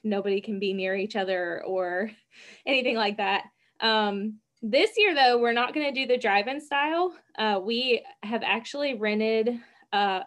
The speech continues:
out a park in our town with par-, the town, the, sorry, <laughs> with the Parks and Recs in our town. And they have a stage, like, an outdoor stage.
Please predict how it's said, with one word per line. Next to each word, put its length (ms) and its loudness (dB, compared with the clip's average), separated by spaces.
out 400 2
a 80 0
park 500 -2
in 120 -2
our 140 -4
town 500 -4
with 200 0
par-, 320 -2
the 280 0
town, 440 -4
the, 340 -6
sorry, 540 6
<laughs> 40 0
with 180 2
the 100 0
Parks 300 2
and 100 0
Recs 400 0
in 140 2
our 160 2
town. 340 -2
And 140 2
they 100 6
have 140 2
a 100 2
stage, 460 2
like, 160 0
an 80 -4
outdoor 320 0
stage. 520 0